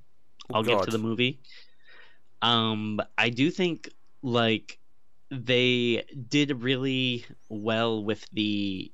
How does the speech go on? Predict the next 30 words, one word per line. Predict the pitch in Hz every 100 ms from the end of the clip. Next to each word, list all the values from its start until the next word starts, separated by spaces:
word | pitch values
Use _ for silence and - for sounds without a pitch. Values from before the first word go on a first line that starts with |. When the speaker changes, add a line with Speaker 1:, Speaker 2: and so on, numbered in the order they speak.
| - - -
Speaker 2:
casting. | 107 110 - 139 151 147
Like, | 110 -
I |
like | 117 131
a | 131
lot | 117 117
of | 104
the | 113 104
actors | 104 - 120
and | 107
actresses | 92 101 123 127 123
in | 131
it. | 131 -
Like, | 113 110 -
they're | 123 120
given, | 123 135 127 110 104 - - - - - -
you | 131 117
know, | 104 - - - - 127
absolutely, | 123 - 117 107
completely, | 117 104 135 127 120 107
like, | 101 -
shit | - 107
direction | 113 110 110 - 104
and | 95
dialogue | 98 127 123 104 104
to | 98
work | 98 -
with. | 113 117
But, | - 117
like, | 110